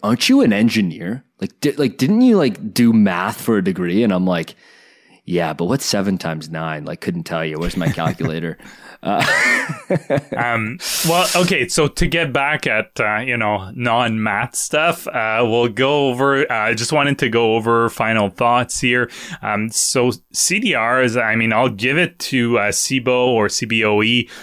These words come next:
Speaker 2: and Neo Exchange. I mean, they started with five in July of twenty twenty-one, and now they have forty-one offerings. Um,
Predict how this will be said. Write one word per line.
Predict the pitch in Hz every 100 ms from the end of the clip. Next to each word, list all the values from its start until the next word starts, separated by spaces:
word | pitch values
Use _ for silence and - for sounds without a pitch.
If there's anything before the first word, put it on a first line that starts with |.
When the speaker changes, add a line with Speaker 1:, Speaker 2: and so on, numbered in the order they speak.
| 170
Speaker 2:
and | 123 110
Neo | 110 113 110
Exchange. | 101 - - 127 117
I | 110
mean, | 113 117
they | 139
started | 180 - 123 123 127 104
with | 98
five | - - 113 117 107 92 95 - - - -
in | 113 110
July | 110 107 113
of | 107 -
twenty | - 113 104
twenty-one, | - 107 98 90 90 107 107
and | 107 101
now | 101 117 131
they | 113
have | 104 101
forty-one | - - 113 117 110 92 95 104
offerings. | 95 104 - 135 156 180 127 - - 180 -
Um, | 104 104 104